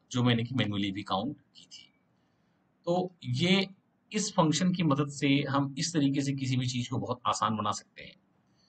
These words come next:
तो अगर मैं इस same formula को इस table में copy कर दूं, तो आप पाएंगे कि इन सारे string या names के लिए भी ये length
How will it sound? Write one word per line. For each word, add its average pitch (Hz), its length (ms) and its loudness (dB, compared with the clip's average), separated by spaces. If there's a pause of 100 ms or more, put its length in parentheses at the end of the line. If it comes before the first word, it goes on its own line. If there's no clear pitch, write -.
(400)
तो - 140 -20
अगर 123 280 6
मैं 147 160 4 (140)
इस 135 140 0 (120)
same 143 280 6 (400)
formula 131 380 4
को 147 220 2 (260)
इस 127 200 -4
table 123 280 0
में 123 120 4
copy 113 280 -2
कर 139 180 2
दूं, 151 160 0
तो - 1000 -10
आप 127 260 6
पाएंगे 160 540 4
कि - 280 -12
इन 139 140 6
सारे 135 420 4 (400)
string 156 440 2
या 147 120 6
names 135 420 4
के 135 140 -2
लिए 127 220 2
भी 127 200 2 (540)
ये 127 160 4
length 123 440 2